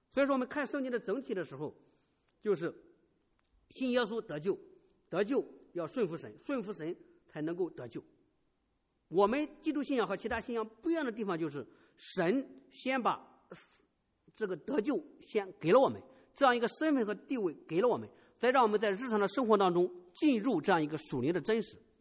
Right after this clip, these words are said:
所以旧约和新约它是一致的。所以说我们的救恩就是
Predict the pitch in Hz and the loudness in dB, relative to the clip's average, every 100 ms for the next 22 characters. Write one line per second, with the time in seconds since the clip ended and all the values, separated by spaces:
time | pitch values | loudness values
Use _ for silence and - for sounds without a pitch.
0 | _ _ _ _ 240 233 339 294 254 220 | _ _ _ _ 0 2 4 6 4 2
1 | - 254 247 226 233 240 247 277 - - | 0 0 -2 -4 -8 -8 -8 -10 -12 -18
2 | _ _ _ _ _ _ 277 294 294 214 | _ _ _ _ _ _ -2 0 0 -2
3 | 240 277 277 240 226 208 160 147 | -2 -4 -2 -2 -2 -4 -6 -10